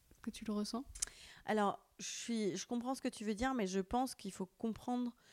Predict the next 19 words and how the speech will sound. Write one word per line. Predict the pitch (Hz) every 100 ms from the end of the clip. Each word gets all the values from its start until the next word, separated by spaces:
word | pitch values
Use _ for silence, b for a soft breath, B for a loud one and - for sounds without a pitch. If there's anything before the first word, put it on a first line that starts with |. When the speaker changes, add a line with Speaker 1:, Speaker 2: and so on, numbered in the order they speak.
| b b _ _
Speaker 2:
enfin, | 208 175 185 _ _ -
Elisabeth | 202 226 214 208
Gilbert, | 196 202 196 240
pour | 247 190
moi, | 202 233 -
elle | 185 185
dit | 180 226
qu'on | - 196
n'est | 185
pas | 180 226
obligé | 226 185 214
de | 185
créer | 175 - 247 247 214 196
dans | 185
la | 180
souffrance. | 180 180 - 165 - - b b b b b b -
Euh, | 185 185
moi, | 185 214 -
évidemment, | 208 196 214 220 254 254